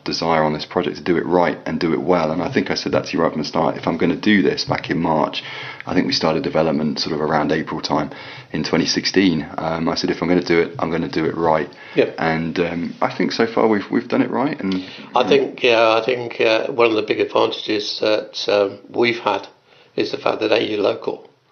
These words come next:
Speaker 1: Yes, that, that's
Speaker 2: Um,
Speaker 1: true, yeah.
Speaker 2: and, uh, also B, that there's been a genuine interest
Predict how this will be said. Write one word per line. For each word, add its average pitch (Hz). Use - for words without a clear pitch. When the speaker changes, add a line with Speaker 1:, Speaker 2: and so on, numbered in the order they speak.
Speaker 1:
Yes, 98
that, 76
that's 87
Speaker 2:
Um, 104
Speaker 1:
true, -
yeah. 127
Speaker 2:
and, 104
uh, 104
also 110
B, 107
that -
there's 107
been 107
a 110
genuine 107
interest 123